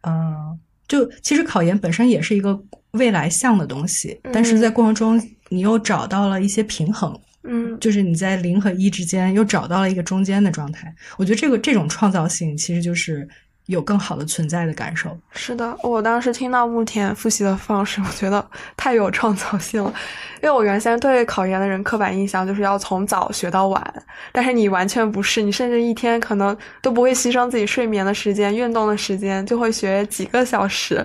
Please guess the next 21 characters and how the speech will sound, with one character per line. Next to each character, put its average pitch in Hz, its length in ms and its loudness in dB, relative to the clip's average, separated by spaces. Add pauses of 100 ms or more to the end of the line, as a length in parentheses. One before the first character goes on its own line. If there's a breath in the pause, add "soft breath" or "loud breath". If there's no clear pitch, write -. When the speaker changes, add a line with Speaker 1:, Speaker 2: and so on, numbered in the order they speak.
(120)
Speaker 1:
哎， 180 280 -2
其 269 100 2
实 269 60 6
我 269 100 6
也 247 80 4
不 208 100 2
一 240 60 4
定 240 120 4
考 214 180 0
得 185 100 2
上， 330 180 0 (340)
<laughs> - 360 0
我 302 140 2
只 262 160 2
是 277 260 4
觉 220 260 4
得 226 380 4 (320 loud breath)
这 277 160 2
就 269 160 4
是 269 140 2
我 156 680 2